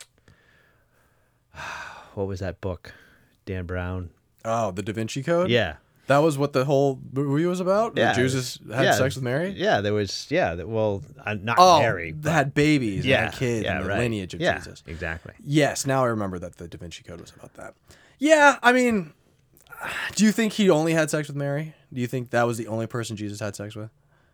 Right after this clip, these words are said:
Speaker 2: He was a, it was a virgin before her?
Speaker 1: I, I would have to think so, yeah.
Speaker 2: That's tough, dude. To be the Messiah and to only have sex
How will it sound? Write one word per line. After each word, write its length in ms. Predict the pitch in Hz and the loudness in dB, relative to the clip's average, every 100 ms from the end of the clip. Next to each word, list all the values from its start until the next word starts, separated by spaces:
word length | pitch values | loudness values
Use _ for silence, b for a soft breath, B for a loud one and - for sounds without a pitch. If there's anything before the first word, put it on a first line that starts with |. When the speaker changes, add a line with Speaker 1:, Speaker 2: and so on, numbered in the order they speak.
| _ _ | _ _
Speaker 2:
He 120 | 170 | 2
was 120 | 170 | 2
a, 120 | 143 123 | 2 -2
it 80 | 143 | -2
was 140 | 143 127 | 0 0
a 60 | |
virgin 360 | 104 117 117 117 | 0 0 0 -4
before 280 | 110 120 117 | -6 -6 -4
her? 220 | 127 120 _ b b b b b b b _ _ _ _ _ _ _ _ _ - | -6 -10 _ b b b b b b b _ _ _ _ _ _ _ _ _ -14
Speaker 1:
I, 600 | - 92 95 95 101 101 | -6 -2 -2 -2 0 0
I 40 | |
would 140 | 107 101 | 0 -2
have 140 | 131 | -4
to 100 | - | -6
think 200 | 123 139 | -6 -6
so, 140 | - 71 | -10 -10
yeah. 240 | 90 104 87 - _ | -8 -8 -10 -16 _
Speaker 2:
That's 200 | 135 131 | -10 -10
tough, 280 | - 90 - | -12 -14 -14
dude. 240 | 92 87 - _ _ _ | -14 -14 -16 _ _ _
To 100 | - | 0
be 140 | 147 156 | 4 4
the 100 | 139 | 4
Messiah 560 | 123 - 110 117 117 131 - | -2 0 0 0 -2 -6 -6
and 120 | 123 | -2
to 60 | 123 | 0
only 220 | 113 117 | 0 -2
have 160 | 113 101 | -6 -4
sex 440 | 110 104 - - | -4 -4 -8 -16